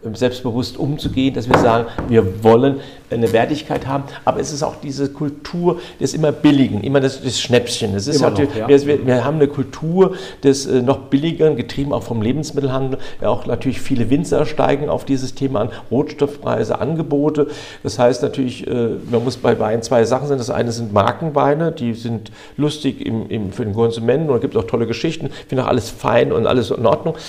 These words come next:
Speaker 1: Aber wenn wir über Terroir reden, über Lage reden, dann müssen wir ganz klar sind, sind wir dreißig, vierzig Prozent
Speaker 2: Terroir
Speaker 1: zu
Speaker 2: ist Bodenbeschaffenheit.
Speaker 1: Bodenbeschaffenheit und, und, und, äh, Qualität.
Speaker 2: So, und wenn man denkt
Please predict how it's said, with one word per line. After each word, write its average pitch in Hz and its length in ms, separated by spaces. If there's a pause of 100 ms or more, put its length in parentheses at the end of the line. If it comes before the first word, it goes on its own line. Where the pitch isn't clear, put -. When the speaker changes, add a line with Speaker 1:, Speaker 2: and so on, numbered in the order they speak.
(140)
Speaker 1:
Aber 113 180
wenn 135 160
wir 131 100
über 117 200 (200)
Terroir 113 600
reden, 90 340
über 104 160
Lage 131 540
reden, 87 260 (760)
dann 110 140
müssen 131 160
wir 117 80
ganz 110 260
klar 120 140
sind, 110 320
sind 95 160
wir 98 140
dreißig, 98 400
vierzig - 200
Prozent 110 180
Speaker 2:
Terroir 110 120
Speaker 1:
zu 135 60
Speaker 2:
ist 95 180
Bodenbeschaffenheit. 92 840
Speaker 1:
Bodenbeschaffenheit 180 1000
und, 143 300
und, 156 220
und, 151 160
äh, 147 600
Qualität. 117 600 (560)
Speaker 2:
So, 151 160 (100)
und 110 120 (120)
wenn 175 240
man 170 220
denkt 156 260